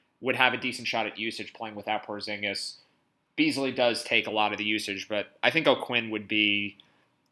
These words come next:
arguably as good of a play as Beasley, maybe a little bit worse, but I think they would both be pretty strong value plays.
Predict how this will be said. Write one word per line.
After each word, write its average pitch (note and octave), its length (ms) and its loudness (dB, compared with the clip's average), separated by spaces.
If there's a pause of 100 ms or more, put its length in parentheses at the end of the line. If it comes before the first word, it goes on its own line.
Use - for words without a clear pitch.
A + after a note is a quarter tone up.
(140)
arguably E3 540 8
as F3 100 6
good F3 120 6
of E3 80 6
a E3 40 2
play E3 220 4
as D#3+ 100 2
Beasley, D#3+ 400 2
maybe D#3 260 6
a C#3 40 6
little B2 220 4
bit A2 180 -2
worse, G2+ 240 0
but A#2 100 4
I A#2+ 40 8
think D3+ 180 4
they C3 100 6
would A#2 160 4
both A2 240 0
be A2+ 80 0
pretty G#2+ 220 -4
strong G2 300 -2
value G2+ 260 4
plays. G#2 360 -4